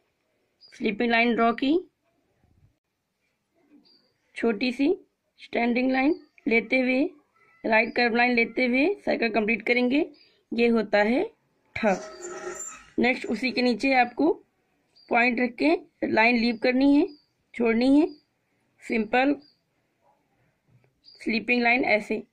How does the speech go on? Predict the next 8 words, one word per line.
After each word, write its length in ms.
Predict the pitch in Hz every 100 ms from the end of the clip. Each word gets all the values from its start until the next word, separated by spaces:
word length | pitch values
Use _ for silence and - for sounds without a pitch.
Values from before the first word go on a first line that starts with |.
| _ _ _ _ _ -
ड्रॉ 160 | 233
करेंगे 340 | 240 254 254 254
अच्छे 240 | 240 277
से, 380 | 269 285 - - _ _ _ _ _ _ _ _ _
Standing 500 | - 233 220 240 247
line 240 | 247 254
लेते 260 | 233 220 262
हुए, 260 | 254 269